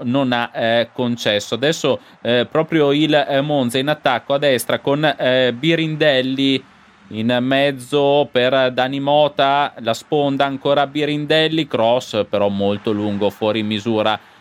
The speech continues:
Ci arriva? No, non ci arriva nemmeno Kyriakopoulos, eh, dalla, eh, parte opposta. E dunque, eh, si riprende con una rimessa, eh, laterale per il,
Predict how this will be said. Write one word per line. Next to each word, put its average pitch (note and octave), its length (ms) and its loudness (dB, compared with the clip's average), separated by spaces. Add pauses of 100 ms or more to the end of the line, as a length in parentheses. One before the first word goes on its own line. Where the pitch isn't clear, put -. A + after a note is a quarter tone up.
(120)
Ci - 100 -4
arriva? B2 460 0
No, A2 280 -4
non G#2+ 200 -6
ci - 100 -2
arriva G#2+ 300 -2
nemmeno G#2 500 -2
Kyriakopoulos, A2 1200 0 (360)
eh, G#2+ 600 2
dalla, C#3 460 0
eh, B2+ 260 0
parte A2+ 680 -2
opposta. A2+ 920 0 (2000)
E D#3+ 140 -2
dunque, G2 480 -4 (220)
eh, A2 280 2
si A2+ 760 2
riprende A2+ 400 -2
con A2 140 -4
una A#2 220 0
rimessa, B2 580 -2
eh, A2+ 220 -2
laterale A#2+ 680 0
per B2 480 0
il, B2 260 -2